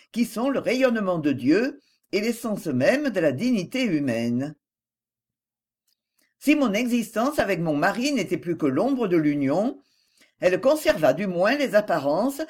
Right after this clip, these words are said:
qui sauvegardaient la situation aux yeux de ma fille.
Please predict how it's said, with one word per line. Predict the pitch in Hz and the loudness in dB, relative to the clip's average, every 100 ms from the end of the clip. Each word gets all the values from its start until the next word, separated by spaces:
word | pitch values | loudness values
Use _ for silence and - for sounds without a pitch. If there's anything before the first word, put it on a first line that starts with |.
| - - | -12 -8
qui | 196 | -6
sauvegardaient | - 277 285 254 214 202 | -2 0 2 2 0 0
la | 135 | -2
situation | 139 269 262 185 - 220 285 | -2 -4 0 -2 -2 -4 -2
aux | 262 | -2
yeux | 147 254 | -2 -2
de | 247 | 0
ma | 170 | -2
fille. | - - 131 127 135 | -2 -2 0 0 -4